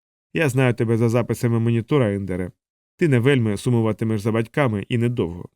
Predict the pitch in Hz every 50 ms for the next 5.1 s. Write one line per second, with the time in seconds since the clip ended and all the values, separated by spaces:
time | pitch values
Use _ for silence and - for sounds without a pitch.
0 | _ _ _ _ _ _ _ - 165 170 139 139 147 156 143 123 117 110 127 113
1 | 110 113 107 - 123 113 113 113 110 107 - 107 110 101 104 110 - - 92 90
2 | 87 82 - - - _ _ _ _ _ _ _ _ _ _ _ - 139 139 139
3 | 131 120 - 120 117 117 110 - - 185 208 160 131 120 120 131 - - 127 -
4 | 120 117 113 113 113 113 113 110 - 120 107 - - 131 123 104 92 92 87 90
5 | 90 92